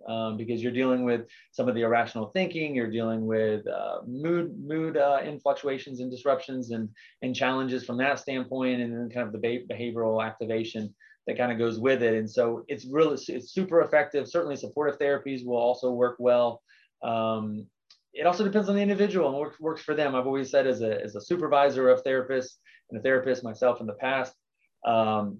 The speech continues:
you really have to meet individual needs. And so as long as your competencies of the type of therapies that you can do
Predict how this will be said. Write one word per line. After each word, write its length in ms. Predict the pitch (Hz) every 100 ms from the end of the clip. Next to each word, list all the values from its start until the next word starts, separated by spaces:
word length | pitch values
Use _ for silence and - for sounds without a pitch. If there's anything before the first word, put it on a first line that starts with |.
| -
you 200 | 127 147
really 220 | 160 151
have 180 | 135 -
to 60 | 123
meet 280 | 127 127
individual 520 | 131 123 117 110 107 104
needs. 480 | 101 95 - - -
And 160 | 110 107
so 140 | 113
as 100 | 113
long 160 | 139 143
as 100 | 127
your 140 | 139
competencies 840 | 135 139 143 131 123 135 127 113 120
of 240 | 113 104
the 80 | 107
type 240 | 123 127
of 100 | 123
therapies 340 | 127 127 123 113
that 120 | 113
you 140 | 110
can 180 | 110 107
do 420 | 101 131 131 123